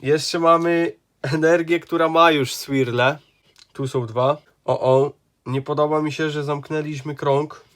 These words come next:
Ja tu chcę jeszcze coś trafić. Mówiłem, że będzie jeden dobry drop.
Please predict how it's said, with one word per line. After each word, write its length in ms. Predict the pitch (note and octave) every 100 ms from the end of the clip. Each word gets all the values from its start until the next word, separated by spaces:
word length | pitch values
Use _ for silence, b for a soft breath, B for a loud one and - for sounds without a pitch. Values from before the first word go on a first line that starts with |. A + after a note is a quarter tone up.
| -
Ja 200 | C3+ D3
tu 100 | D#3
chcę 200 | - F#3
jeszcze 220 | E3 F3+
coś 220 | F3+ -
trafić. 560 | - C4 D4 F#3 - - _ _ _ b b b -
Mówiłem, 500 | G3+ C4 B3+ E3 C#3+
że 140 | E3
będzie 420 | E3+ A3 A3+ A3
jeden 380 | G#3 G#3 G3 F#3
dobry 280 | F3 D#3+ D#3+
drop. 320 | C#3+ A2+ -